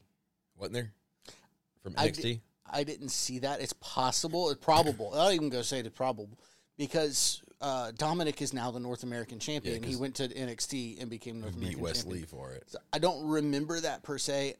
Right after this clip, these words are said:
Speaker 2: Look, I'll be honest. I hooked up my old N sixty-four this week,
Speaker 1: <laughs>
Speaker 2: and I watched Raw and SmackDown on Hulu while playing Ocarina of Time.
Speaker 1: I, I didn't watch Raw. Um,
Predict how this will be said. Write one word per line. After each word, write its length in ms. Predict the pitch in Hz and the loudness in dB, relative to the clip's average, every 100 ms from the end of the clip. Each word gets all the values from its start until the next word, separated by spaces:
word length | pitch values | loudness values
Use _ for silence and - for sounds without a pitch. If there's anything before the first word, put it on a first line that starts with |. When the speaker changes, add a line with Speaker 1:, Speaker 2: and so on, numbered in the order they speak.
| - | -14
Speaker 2:
Look, 140 | 117 _ _ _ _ - | -20 _ _ _ _ -12
I'll 80 | - | -6
be 160 | 139 127 | -2 -2
honest. 520 | 110 120 135 - - _ _ _ _ _ _ _ _ _ _ _ _ | -2 -2 -2 -4 -4 _ _ _ _ _ _ _ _ _ _ _ _
I 140 | - 208 | 4 6
hooked 300 | 131 139 - | 6 2 2
up 160 | 127 | 2
my 160 | 123 123 | 0 -2
old 200 | 120 120 | -2 -2
N 120 | 117 | -4
sixty-four 580 | 120 127 - 110 135 135 | -4 -4 -8 -8 -4 -2
this 200 | 127 120 | -2 -2
week, 240 | 131 123 - 139 117 123 | -2 -2 -2 -2 -2 -2
Speaker 1:
<laughs> 320 | 117 - _ | -6 -8 _
Speaker 2:
and 340 | 143 139 135 135 - | 2 2 2 0 2
I 140 | 147 | 4
watched 720 | 151 147 139 - - - - _ _ _ _ _ _ 127 | 6 6 6 2 0 -2 -6 _ _ _ _ _ _ -4
Raw 520 | 127 139 147 143 135 | 2 10 10 10 8
and 180 | 127 120 | 2 -2
SmackDown 600 | - 139 135 147 135 123 | -2 -2 -2 0 0 0
on 240 | 127 127 117 | 0 -2 0
Hulu 520 | 151 151 127 117 107 _ _ _ _ 131 | 2 2 2 -2 -6 _ _ _ _ 2
while 220 | 139 131 | 6 6
playing 340 | - 135 127 120 | 6 2 2 2
Ocarina 500 | 117 113 110 107 101 | -2 -2 -6 -6 -8
of 100 | - | -10
Time. 360 | 113 98 113 117 _ _ - | -10 -10 -14 -18 _ _ -6
Speaker 1:
I, 360 | 92 107 110 104 - | -2 0 0 -2 -2
I 180 | 104 113 | 0 0
didn't 480 | 95 107 101 104 | -2 -6 -6 -8
watch 300 | 92 92 92 | -6 -6 -8
Raw. 300 | 85 87 95 92 _ _ - - - _ - | -6 -2 -2 -4 _ _ -20 -20 -20 _ -14
Um, 520 | 76 76 73 76 | -12 -10 -10 -12